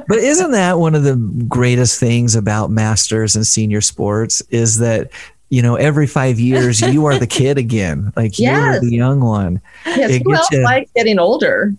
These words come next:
Speaker 1: it
Speaker 2: So
Speaker 1: gets you
Speaker 2: that's
Speaker 1: excited.
Speaker 2: right?
Speaker 1: It, it gets you excited about moving up into that next age group for sure.
Speaker 2: Exactly.
Speaker 1: So, uh, you've, you've actually registered to compete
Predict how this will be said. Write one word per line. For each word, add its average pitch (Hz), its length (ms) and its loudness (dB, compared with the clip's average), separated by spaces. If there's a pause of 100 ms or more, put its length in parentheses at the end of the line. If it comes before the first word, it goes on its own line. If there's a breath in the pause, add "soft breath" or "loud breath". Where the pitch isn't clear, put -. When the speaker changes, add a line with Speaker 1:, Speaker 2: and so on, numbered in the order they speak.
(220)
Speaker 1:
it 127 100 0
Speaker 2:
So - 160 0
Speaker 1:
gets 175 240 0
you 190 120 4
Speaker 2:
that's 143 180 2
Speaker 1:
excited. 147 680 0
Speaker 2:
right? 175 200 0
Speaker 1:
It, 151 300 -2 (140)
it 143 240 0
gets 170 200 -2
you 254 80 0
excited 151 560 0
about 123 260 2
moving 131 280 0
up 131 160 0
into 127 260 0
that 113 160 0
next 117 300 -2
age 135 300 -2
group 101 300 -2
for 107 100 0
sure. 208 380 -2
Speaker 2:
Exactly. 202 580 -2 (720 loud breath)
Speaker 1:
So, 151 380 2
uh, 143 180 2
you've, 160 500 0
you've 175 240 2
actually 165 360 0
registered 127 680 0
to 123 120 0
compete 127 580 -2